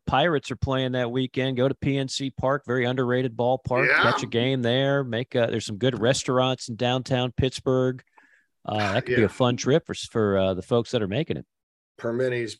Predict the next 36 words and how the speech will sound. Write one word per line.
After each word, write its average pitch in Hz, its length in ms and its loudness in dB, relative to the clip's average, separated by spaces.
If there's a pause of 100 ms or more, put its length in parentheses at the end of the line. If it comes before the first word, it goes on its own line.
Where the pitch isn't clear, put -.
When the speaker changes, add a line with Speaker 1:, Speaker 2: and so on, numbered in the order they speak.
Speaker 2:
Perm-, 117 300 -4
Permonti 143 880 0
brothers 120 420 0
or 120 140 -8
Permenti 117 460 -6
brothers, 117 280 -6
something 95 180 -14
like 92 160 -20
that. 92 140 -14
But 135 100 0
Speaker 1:
Yeah, 147 120 8
Speaker 2:
yeah, - 60 2
Speaker 1:
get 113 160 0
you, 277 80 0 (180)
yeah. 104 80 -6
Speaker 2:
so, 117 220 0 (300)
and 165 140 4
I 254 120 8
think 262 120 4
it'll 226 120 8
be 208 100 12
a 165 60 4
heck 170 160 4
of 143 80 -4
a 139 40 0
game. 120 280 -2
I, 135 80 0
I, 147 340 0
I 135 60 -4
think 147 340 -2 (480)
even 147 220 2
though 156 120 8
Ten-, 151 360 4
Tennessee 175 320 4
probably 151 500 2
had, 127 540 -2